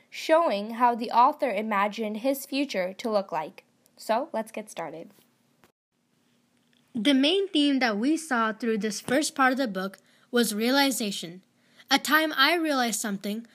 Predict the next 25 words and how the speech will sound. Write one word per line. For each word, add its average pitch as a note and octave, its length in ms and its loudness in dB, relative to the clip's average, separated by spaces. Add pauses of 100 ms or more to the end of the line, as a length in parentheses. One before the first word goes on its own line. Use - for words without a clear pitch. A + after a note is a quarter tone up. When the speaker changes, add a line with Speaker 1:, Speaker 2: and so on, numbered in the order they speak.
(160)
Speaker 2:
was B3 200 2
when C4 120 2
I C4 120 2
found C#4 340 2
that D#4 140 -2
the D#4 80 0
world B3+ 260 0
is G3+ 100 -2
so C4 280 0
much F4 260 -2
bigger A3+ 360 -6 (280)
and B3+ 120 2
with B3+ 100 2
lots A#3 360 2
of C#4 120 -2
bigger C#4 260 0
things D#4+ 320 0
going G3+ 320 -4
on G3 200 -4
than G#3+ 160 -2
what G#3+ 120 0
I A#3 40 2
used G#3+ 340 -2
to B3+ 80 -6
think. A#3 400 -4